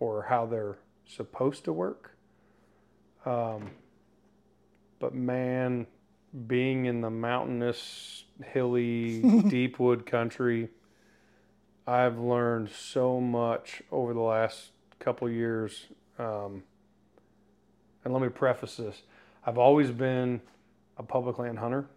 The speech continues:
Speaker 1: but I've never been a deep public land hunter. I was always the guy that hunted a lot of private ground, and I always hunted public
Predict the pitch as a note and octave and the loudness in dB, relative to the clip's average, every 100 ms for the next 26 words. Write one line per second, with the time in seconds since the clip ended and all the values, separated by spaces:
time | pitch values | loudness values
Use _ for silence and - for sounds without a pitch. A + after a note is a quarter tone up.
0 | _ _ _ _ _ _ _ _ - A#2+ | _ _ _ _ _ _ _ _ -4 -2
1 | A2+ A2 A2+ A#2 A2+ A2+ A#2 A2+ A2 - | -2 -2 0 2 0 -2 -2 -2 -4 -6
2 | A#2 G#2+ G#2+ A#2+ A#2+ - - _ - A#2+ | -6 -6 -6 -6 -6 -8 -20 _ -8 -6
3 | G#2+ G#2 A2 G2+ F#2+ G#2+ G2 F2+ - - | -6 -8 -8 -8 -10 -10 -12 -14 -18 -18
4 | B2+ A#2 A#2 A2+ A#2 A#2+ A2+ A2+ A#2 A2+ | -10 -8 -4 -2 0 -2 -4 -2 0 0
5 | A2 A2 G2+ A2 G#2 G2+ G2 F#2+ - C#3 | 0 -2 -6 -8 -8 -8 -8 -6 -2 0
6 | C#3+ C#3 C#3 C#3 C#3 C3+ - _ _ - | 0 -2 -2 0 -4 -8 -20 _ _ -10
7 | A2 G#2 A2 A2+ - A2+ A2 G#2 - _ | -8 -4 -4 -4 -6 -6 -6 -8 -16 _
8 | _ _ - B2+ A#2 A#2 - - | _ _ 0 0 2 0 -2 -12